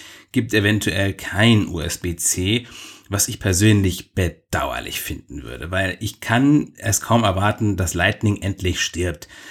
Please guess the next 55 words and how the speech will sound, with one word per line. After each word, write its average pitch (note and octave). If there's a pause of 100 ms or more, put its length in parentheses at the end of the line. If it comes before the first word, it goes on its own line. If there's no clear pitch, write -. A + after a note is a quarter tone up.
(120)
Also G#2+
es G2
ist -
jetzt A2+
mit G#2+
dem A2
iPad G#2+
Pro G#2+
schon G#2
angezählt C#3+
und A#2+
ich A#2
habe D#3
auch C#3
in B2+
den A2+
Kommentaren C3+
schon A#2+
Gegenteiliges D3+
gesehen. C#3
Da A#2
haben A2
einige B2+
gesagt A#2
zum B2
Beispiel, A2 (560)
ich G2
kann -
U-S-B-C A#2
gar A2
nicht G#2
ertragen, D3
das A2
ist A#2+
mir A2+
viel C3+
zu G#2
frickelig C#3+
am G#2
Mac, C3+
verstehe -
ich E3
überhaupt D#3+
nicht. G#3
Also A2+
weil, A2+
äh, A2
natürlich, D3+
es -
ist -
nicht C#3
so A2+ (120)
cool C3
wie A2+
MagSafe. C#3